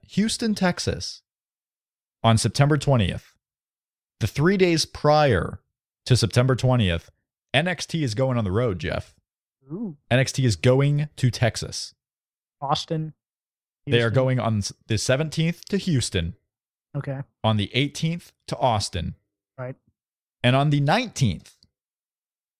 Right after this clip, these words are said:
Speaker 1: I am gonna have you guess where they are going to be. But before I do that, I wanna tell you what else is going on on the nineteenth of September in Texas.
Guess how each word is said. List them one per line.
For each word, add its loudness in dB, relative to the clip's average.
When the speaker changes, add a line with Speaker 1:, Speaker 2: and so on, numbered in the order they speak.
Speaker 1:
I 4
am 0
gonna 2
have 2
you 0
guess 0
where 2
they 2
are 4
going 4
to 2
be. 2
But 0
before -2
I 0
do 0
that, 2
I 2
wanna 0
tell 0
you 2
what 2
else 2
is -2
going 2
on 2
on 0
the 0
nineteenth 0
of -4
September -2
in -4
Texas. -4